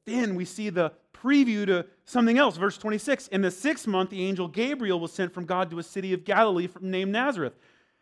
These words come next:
and to a virgin betrothed to a man whose name was Joseph, the house of David." And then she gets this promise, "You're a favored one," but notice, she didn't expect it either.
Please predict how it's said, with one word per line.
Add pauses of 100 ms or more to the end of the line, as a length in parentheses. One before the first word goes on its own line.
(180)
and
to
a
virgin
betrothed
to
a
man
whose
name
was
Joseph,
the
house
of
David." (420)
And
then
she
gets
this
promise,
"You're (140)
a
favored
one,"
but (380)
notice,
she
didn't
expect
it
either.